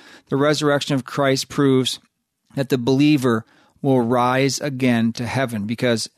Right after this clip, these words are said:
if Christ rose from the dead, he promises that believers in him will rise again from the dead and go to heaven.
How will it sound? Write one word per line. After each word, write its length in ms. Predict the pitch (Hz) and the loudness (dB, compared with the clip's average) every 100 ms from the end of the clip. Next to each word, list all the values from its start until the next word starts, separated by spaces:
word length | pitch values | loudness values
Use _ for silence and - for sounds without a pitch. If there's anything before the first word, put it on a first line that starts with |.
| _ _ - | _ _ -4
if 200 | 135 - | -2 -2
Christ 460 | - 180 214 220 160 | -2 2 2 2 2
rose 340 | 151 139 131 | 2 2 2
from 120 | 143 | 0
the 100 | 127 | 0
dead, 440 | 117 123 120 117 123 _ _ _ | 0 0 0 -2 -8 _ _ _
he 200 | - 151 | -6 -4
promises 640 | 135 151 143 143 - 139 117 | -2 0 2 2 0 -2 0
that 320 | 120 - 135 | -2 -2 -2
believers 600 | 131 120 135 139 139 123 | -2 2 2 2 2 2
in 120 | 120 | 0
him 420 | 120 143 131 113 113 - - - | 2 2 2 0 -4 -14 -20 -4
will 120 | 139 | 0
rise 460 | 123 120 120 123 117 | 2 2 2 0 -2
again 420 | 120 127 120 117 | -2 0 0 0
from 160 | - 123 | 0 -2
the 80 | |
dead 360 | 113 117 107 104 | 0 -2 -2 -6
and 220 | - 123 117 | -2 0 0
go 340 | 110 104 110 | 0 -2 -4
to 120 | - 110 | -8 -6
heaven. 380 | 117 101 90 | -6 -8 -14